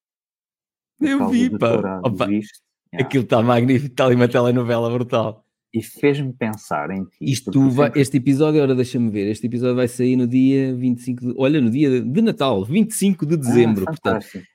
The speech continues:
Speaker 1: Jingle bells, jingle
Speaker 2: <laughs>
Speaker 1: bells.
Speaker 2: Exato.
Speaker 1: Bom Natal
Speaker 2: Nessa
Speaker 1: para vocês.
Speaker 2: altura, nessa altura
Speaker 1: Ok.
Speaker 2: o pessoal já, isso já deve ter tado, já dá, deve estar
Speaker 1: Considerem
Speaker 2: resolvido.
Speaker 1: isto a minha prenda
Speaker 2: De
Speaker 1: e do
Speaker 2: Natal.
Speaker 1: Pedro de Natal para vocês.
Speaker 2: <laughs>
Speaker 1: Ok?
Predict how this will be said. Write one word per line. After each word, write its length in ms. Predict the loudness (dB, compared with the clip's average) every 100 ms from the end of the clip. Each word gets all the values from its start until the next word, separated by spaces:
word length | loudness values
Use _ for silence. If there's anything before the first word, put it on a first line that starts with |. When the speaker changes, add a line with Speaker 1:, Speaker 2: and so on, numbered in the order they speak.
| _ _ -8
Speaker 1:
Jingle 420 | -4 -2 -2 0
bells, 400 | 0 -2 -4 -4
jingle 240 | -6 -2
Speaker 2:
<laughs> 0 |
Speaker 1:
bells. 300 | 2 2 2
Speaker 2:
Exato. 320 | 0 -2 -4 _ _ _ _ _ _ _
Speaker 1:
Bom 140 | -4 -2
Natal 220 | 2 2
Speaker 2:
Nessa 120 | 0
Speaker 1:
para 100 | 0
vocês. 100 | 0
Speaker 2:
altura, 400 | 2 4 6 4 0
nessa 320 | -4 -2 -4
altura 300 | -2 0 0
Speaker 1:
Ok. 100 | 0
Speaker 2:
o 40 |
pessoal 440 | -6 -4 0 0 0
já, 600 | 0 2 2 0 -2 -4
isso 260 | -8 -6
já 120 | -4 -2
deve 180 | -2
ter 140 | -4 -4
tado, 520 | -2 -4 -6 -12 -12
já 200 | -6 -6
dá, 160 | -4 0
deve 340 | 0 0 -4 -6
estar 160 | -2 0
Speaker 1:
Considerem 320 | 4 4 2
Speaker 2:
resolvido. 520 | 0 -2 -2 -2 -2
Speaker 1:
isto 680 | -4 -6 -12 -6 -4 -4 -4
a 100 | -2
minha 420 | -2 -4 -4 -4
prenda 800 | -6 -4 -2 -2 -4 -4 -4 -6 -4
Speaker 2:
De 160 | 2 4
Speaker 1:
e 40 |
do 40 |
Speaker 2:
Natal. 380 | 4 4 2 2
Speaker 1:
Pedro 260 | 2 0 2
de 160 | 2
Natal 520 | 4 0 -2 -2 -2 -2
para 280 | 0 0 0
vocês. 600 | 0 -4 -4 -8 -6 -6
Speaker 2:
<laughs> 480 | -8 -6 -10 -10 _ _
Speaker 1:
Ok? 260 | -8 -4